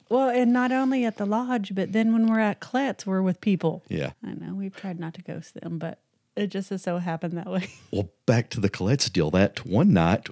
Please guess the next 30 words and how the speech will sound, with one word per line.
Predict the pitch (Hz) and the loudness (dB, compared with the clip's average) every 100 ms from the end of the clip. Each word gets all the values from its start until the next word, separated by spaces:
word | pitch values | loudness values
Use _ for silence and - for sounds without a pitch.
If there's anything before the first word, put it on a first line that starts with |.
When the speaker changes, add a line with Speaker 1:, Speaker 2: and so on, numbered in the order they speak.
| - _ _ 117 | -18 _ _ -4
Speaker 2:
I | |
had | 131 113 85 | 2 2 0
three | - 107 | 2 4
different | 113 117 104 | 4 4 4
offers | 117 131 98 95 | 4 4 4 4
for | - | 4
us | 90 | 0
to | - | 4
go | 101 | 4
back | 98 107 | 6 4
to | - | 2
the | 90 | 2
bedroom. | 110 123 104 90 101 - - 120 | 4 4 4 4 2 -2 -2 4
And | |
what's | 123 113 | 4 4
funny | - 139 135 | 4 4 6
is | 104 107 | 6 4
one | 104 113 | 4 4
of | |
'em | 104 | 4
said, | - - | 2 -2
"Hey, | 131 | 0
you | 127 | 2
realize | 139 147 110 | 4 4 4
we | 104 | 6
got | 101 | 6
a | 92 | 6
bedroom | 101 98 104 95 | 4 6 6 6
next | 95 - - | 4 2 4
door?" | 101 107 101 | 6 8 6